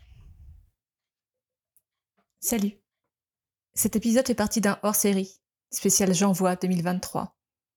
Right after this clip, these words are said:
un challenge du podcast initié par la géniale équipe de l'Académie du podcast et auquel j'ai choisi de participer tout au long du mois de janvier.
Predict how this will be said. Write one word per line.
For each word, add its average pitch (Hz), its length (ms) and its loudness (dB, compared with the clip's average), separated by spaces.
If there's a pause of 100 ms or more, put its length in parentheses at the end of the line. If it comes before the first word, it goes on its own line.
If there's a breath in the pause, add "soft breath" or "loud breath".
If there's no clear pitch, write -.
(300)
un 175 160 2
challenge 226 460 2
du 185 100 -4
podcast - 680 -2
initié 196 380 2
par 196 160 -2
la 180 120 2
géniale 208 500 0
équipe 190 500 -6
de 185 80 -2
l'Académie 180 480 0
du 175 100 0
podcast - 680 -4 (560)
et 175 100 4
auquel 185 240 0
j'ai 185 120 2
choisi 190 260 2
de 175 80 2
participer 185 760 -4 (1080)
tout 233 200 -4
au 226 60 2
long 185 180 0
du 190 140 -2
mois 185 100 2
de 175 100 -2
janvier. 175 460 -4